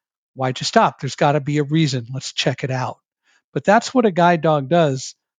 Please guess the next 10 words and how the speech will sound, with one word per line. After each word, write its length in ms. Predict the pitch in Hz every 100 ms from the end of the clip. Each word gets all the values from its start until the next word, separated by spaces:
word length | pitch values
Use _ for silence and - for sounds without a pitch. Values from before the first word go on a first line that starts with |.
| _ _ -
And 400 | 147 147 143 143
so 400 | - 156 147 - _ _ _ _ -
what 140 | 143
does 160 | 139 131
my 180 | 143
do-, 320 | 135 143 147 131
dog 420 | 156 151 135 120 _
do? 320 | 175 196 302
He 220 | 339 202 254
guides. 580 | 170 131 151 208 -